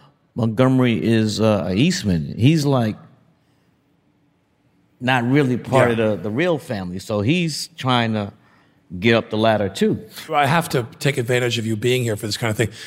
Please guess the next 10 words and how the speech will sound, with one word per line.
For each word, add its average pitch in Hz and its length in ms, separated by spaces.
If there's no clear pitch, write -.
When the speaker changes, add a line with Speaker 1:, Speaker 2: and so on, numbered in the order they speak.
Speaker 2:
Now, 165 80
what 220 220
do 240 80
you 180 200
do 127 600
when 127 160
you 214 140
direct 139 420
a 117 40
film? 104 640